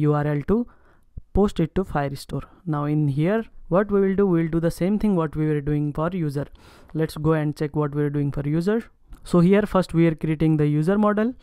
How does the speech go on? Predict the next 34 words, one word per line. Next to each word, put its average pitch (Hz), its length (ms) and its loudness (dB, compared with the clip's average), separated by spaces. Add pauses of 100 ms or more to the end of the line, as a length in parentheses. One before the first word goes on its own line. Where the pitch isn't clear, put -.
(100)
and 226 240 2
then 196 160 4
we 156 100 6
were 160 140 4
adding 151 360 0
in 151 100 2
the 156 100 0
collection 156 420 0
of 165 160 -2
users. 139 500 -4 (180)
First - 320 0
we 160 100 2
have 156 200 0
to 156 80 0
make 151 220 0
the 143 120 0
video 151 280 2
model 196 380 2 (380)
and 226 200 2
then 208 120 2
we 156 100 4
have 156 160 0
to 160 100 0
add 151 220 -2
to 151 80 0
the 180 80 -2
collection 156 400 -2
of 170 120 -2
videos. 139 420 -2 (340)
So - 180 -6
let's 147 260 -4
go 147 220 0
back 175 300 -2
here, 214 200 2